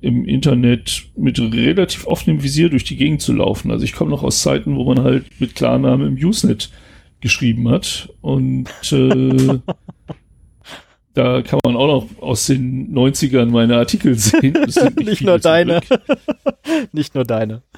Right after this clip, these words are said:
Speaker 1: Genau, aber ich habe das Gefühl, dass, äh, Google da irgendwie, äh, ein bisschen, also ich, ich mache das halt über Google New-, Google News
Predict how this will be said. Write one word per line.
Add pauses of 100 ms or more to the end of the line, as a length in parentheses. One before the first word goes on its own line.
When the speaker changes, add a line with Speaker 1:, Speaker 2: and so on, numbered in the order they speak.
(260)
Speaker 1:
Genau,
aber
ich
habe
das
Gefühl,
dass,
äh,
Google
da
irgendwie,
äh,
ein
bisschen,
also
ich,
ich
mache
das
halt
über
Google
New-, (220)
Google
News